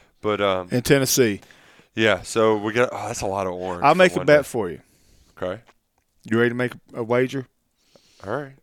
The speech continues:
Speaker 2: If you can nail four quotes of two sentences or more from Jimbo on Twitter,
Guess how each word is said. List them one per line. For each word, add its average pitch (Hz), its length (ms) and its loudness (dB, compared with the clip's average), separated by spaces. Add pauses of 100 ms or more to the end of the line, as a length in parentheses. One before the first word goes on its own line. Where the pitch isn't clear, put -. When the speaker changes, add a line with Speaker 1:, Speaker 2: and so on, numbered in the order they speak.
(1300)
Speaker 2:
If - 240 0
you 170 200 -2
can 170 320 0
nail 127 560 4 (800)
four 180 960 0 (260)
quotes 127 560 0
of - 240 -8
two 160 200 -2
sentences 156 540 -4
or 143 80 -2
more 113 340 -4
from 104 220 -14
Jimbo 98 640 -6 (1400)
on 127 180 -4
Twitter, 131 520 0